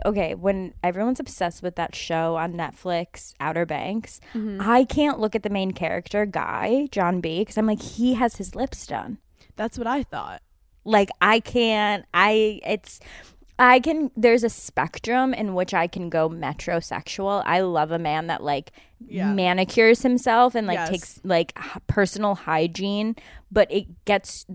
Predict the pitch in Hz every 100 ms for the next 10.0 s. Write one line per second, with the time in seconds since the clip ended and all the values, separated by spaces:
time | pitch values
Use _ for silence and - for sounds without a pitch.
0 | - 202 220 226 240 - 233 - 185 165
1 | 175 175 170 156 160 - - _ _ _
2 | _ _ _ _ _ _ _ _ - 208
3 | - - 277 247 226 - - 285 370 -
4 | 339 392 - 415 392 269 220 - - 285
5 | 240 226 254 330 349 381 381 220 208 214
6 | 240 240 247 269 - 247 226 220 208 190
7 | 202 214 202 151 170 185 208 185 180 202
8 | 180 196 196 180 147 143 180 226 240 226
9 | 214 - 220 208 143 120 202 220 254